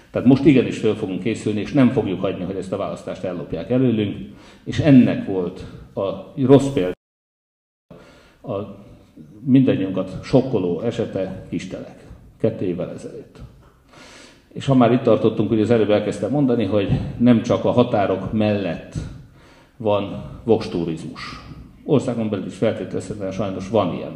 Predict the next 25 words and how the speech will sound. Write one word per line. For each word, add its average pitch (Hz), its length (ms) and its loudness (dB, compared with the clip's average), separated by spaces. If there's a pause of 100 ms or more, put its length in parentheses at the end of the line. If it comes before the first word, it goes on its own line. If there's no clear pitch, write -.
(140)
Billegő 104 360 2
körzetekbe 98 540 -2
átköltöztetnek 101 760 -4
embereket. 95 640 -4 (800)
Most 143 180 8
azt 175 180 6
is 123 120 2
legálissá 95 640 2
tették 87 380 -6
ugyanis. - 560 -8 (420)
Miért 180 160 -4
volt 110 180 -2
ez 98 100 -4
annyira 92 280 -2
sürgős 92 460 -6
így 85 120 -8
négy 92 200 -8
hónappal 87 400 -8
a - 20 -6
választás - 480 -10
előtt 92 240 -6
vajon? 82 400 -4 (800)
Hogy 107 160 -2
bárki 107 320 2
bejelentkezhessen 92 1120 -6